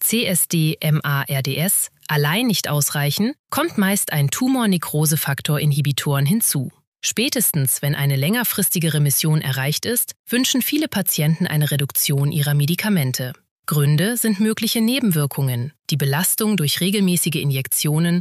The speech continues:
und hohe Therapiekosten. Gleichzeitig haben sowohl Patienten als auch Ärzte Sorge vor einem erneuten R-A-Schub.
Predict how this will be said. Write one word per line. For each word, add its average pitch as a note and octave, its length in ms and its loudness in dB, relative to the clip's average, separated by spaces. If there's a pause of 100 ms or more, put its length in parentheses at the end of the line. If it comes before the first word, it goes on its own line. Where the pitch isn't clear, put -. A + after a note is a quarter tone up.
(140)
und E4 300 -2
hohe F3 200 2
Therapiekosten. E3 1000 -2 (260)
Gleichzeitig F3+ 800 0
haben F#3 180 2
sowohl D3+ 280 2
Patienten D3+ 720 -2
als C4+ 240 -2
auch A#3 180 -4
Ärzte D#3+ 460 -2
Sorge D#3 340 0
vor - 160 -2
einem D3 220 2
erneuten C3+ 520 0
R-A-Schub. D3 800 -2